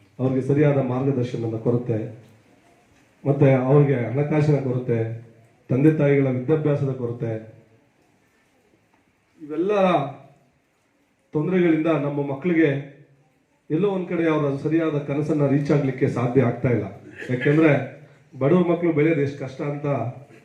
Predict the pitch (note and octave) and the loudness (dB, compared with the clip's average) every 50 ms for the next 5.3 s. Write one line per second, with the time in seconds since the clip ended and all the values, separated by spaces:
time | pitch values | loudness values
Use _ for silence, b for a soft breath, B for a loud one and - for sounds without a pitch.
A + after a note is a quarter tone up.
0 | _ - B2 C#3 D#3 D#3 - E3+ D#3 D#3 D3 D3 D3 D3 C#3+ C3+ B2 A#2+ C3 C#3+ | _ 2 4 4 4 4 4 2 2 4 2 2 2 2 0 -2 -6 -6 -2 -2
1 | C#3+ B2 C3 A#2+ - - A2 G2+ - - - _ _ _ _ _ _ _ _ _ | -2 -2 -2 -6 -6 -8 -12 -12 -12 -16 -20 _ _ _ _ _ _ _ _ _
2 | _ _ - D3 C#3+ - D#3+ C#3 C3+ C#3 D3 - D#3 C#3+ C#3+ D3 C#3 B2 A#2+ C#3+ | _ _ -2 -2 0 2 2 2 2 0 0 2 4 4 4 4 2 2 0 0
3 | C#3 D3 C3+ C3 B2+ B2+ B2 A#2+ A#2+ A#2+ - - - - b b b b b b | 0 0 -2 -2 0 0 0 0 0 -2 -4 -10 -16 -20 b b b b b b
4 | b b b b b _ _ _ D3+ D#3 D3+ E3+ D3 B2+ C#3 C3+ C#3 D#3 D#3+ D#3 | b b b b b _ _ _ 0 0 2 2 0 0 0 0 2 4 6 6
5 | D3+ D3 D3+ D3 C#3+ | 6 4 4 2 2